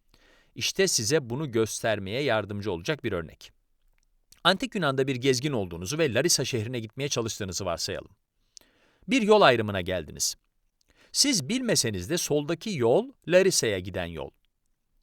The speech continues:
Gitmeniz gereken yolun soldaki yol olduğundan saçma bir şekilde son derece eminsiniz. Bu üst düzey güvenle hareket ederek gitmek istediğiniz yere gidiyorsunuz.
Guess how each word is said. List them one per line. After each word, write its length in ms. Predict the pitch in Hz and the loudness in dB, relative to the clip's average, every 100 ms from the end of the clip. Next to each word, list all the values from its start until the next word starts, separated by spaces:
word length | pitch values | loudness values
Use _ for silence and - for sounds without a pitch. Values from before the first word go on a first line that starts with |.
| _ _ - | _ _ -20
Gitmeniz 400 | 110 131 156 113 | -8 -4 0 2
gereken 320 | 107 98 107 | 0 0 -4
yolun 280 | 92 104 165 | -2 -4 -2
soldaki 520 | - 107 104 113 - | -2 -2 -2 -6 -2
yol 180 | 120 110 | -2 0
olduğundan 500 | 101 95 98 113 143 | -2 -2 -4 -2 -2
saçma 500 | - - - 233 208 | -2 -4 -2 -4 -4
bir 140 | 165 | -4
şekilde 440 | - 135 131 117 | -4 -6 -6 -8
son 320 | 123 - 285 202 | -4 -2 -2 -2
derece 260 | 151 151 | -2 -2
eminsiniz. 560 | 165 120 104 76 - - _ _ _ _ _ _ _ _ - | -2 -4 -4 -6 -10 -10 _ _ _ _ _ _ _ _ -4
Bu 240 | 185 262 - _ - | 0 0 -2 _ -2
üst 340 | 262 - - | -2 -2 -4
düzey 340 | 135 127 135 98 | -2 4 4 4
güvenle 500 | 104 127 165 123 92 | 0 0 0 -2 -6
hareket 460 | 104 110 - 160 | -4 -4 -4 -6
ederek 400 | 101 123 92 - | -2 0 0 -4
gitmek 360 | 123 - 196 147 | -12 -8 -8 -4
istediğiniz 540 | - 120 107 160 135 | -4 -2 -4 -4 -4
yere 180 | 107 143 | -2 -2
gidiyorsunuz. 760 | 147 110 92 76 - - - | -2 -4 -4 -6 -12 -16 -16